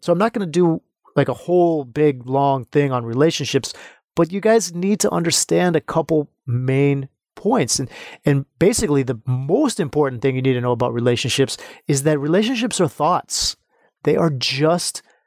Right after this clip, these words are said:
thoughts. Whether this is the first time you've heard me say that or the hundredth time you've heard me say that, when you really got that, like, when you really have that concept imbued in your brain and in your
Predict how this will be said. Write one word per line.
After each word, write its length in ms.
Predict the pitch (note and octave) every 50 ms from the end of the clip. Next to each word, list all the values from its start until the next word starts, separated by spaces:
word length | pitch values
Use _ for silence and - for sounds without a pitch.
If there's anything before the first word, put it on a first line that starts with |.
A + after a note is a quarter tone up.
| _ _ _
thoughts. 680 | - - - D#3 D3+ E3 D3+ A#2+ - - - - - - - - - - _ _ -
Whether 200 | D3 D3 C#3+ D3
this 180 | C#3+ D3+ C#3+
is 60 | - C3+
the 120 | B2+ A#2 - _
first 280 | - F3+ F#3+ G3 - -
time 180 | G3+ F#3+ F3+ F3+
you've 80 | E3+
heard 200 | - F3 F3 D#3+
me 60 | E3+
say 300 | D#3+ - - - F3+ F3+
that 180 | E3 F3 F3 F3
or 160 | - E3 D#3 E3+
the 140 | E3 F#3
hundredth 580 | - - - - C#3 F3 G3 G#3+ A3+ F#3 - -
time 220 | - D3 C3 C3 A#2
you've 120 | A2+ A2+ -
heard 180 | B2 B2 A#2
me 100 | A#2 A#2+
say 260 | A2 - - C3 B2
that, 240 | A#2+ A#2 A#2 A#2 - _ -
when 320 | - C3+ C3 D3 F3 F#3+ F3+
you 240 | F3 F3+ F#3+ F#3
really 600 | E3+ D#3 C3+ D3+ E3 F3 F3 F3 E3 D#3 C#3+ B2 _ _
got 260 | - D#3 D3 D3+ D#3+ _ -
that, 320 | - F#3 G3 G#3 - -
like, 160 | E3 B2+ -
when 120 | D3+ D#3 E3+
you 120 | E3+ E3+
really 300 | C#3+ C3+ D#3 D#3 D#3+ D3+
have 580 | A#2+ - - C3+ C3+ C#3 D3 D#3 D#3 C#3+ C3 A2+
that 320 | C3 C3 C3+ D3 - _
concept 720 | - - - C3+ C#3 D3 D3+ - - - E3+ F3+ F#3 - - - - - - - -
imbued 920 | D3+ C3+ B2 A2+ A2+ - - B2+ A#2+ C3 C#3 D3+ E3+ F#3+ G3+ G#3 A3+ G#3+ _ - - - - _ -
in 220 | D#3 C#3+ D3+ D3+
your 460 | C#3+ C#3 C#3+ C#3+ C#3 C#3+ C#3 C3+ A#2+ G#2+ _ _ -
brain 520 | - A#2+ A#2+ B2+ B2+ C3 D3 E3 F3+ E3+
and 120 | D3 B2+
in 160 | B2+ C3+ C3 C3+
your 340 | C3 C3 C3 C3 B2 G#2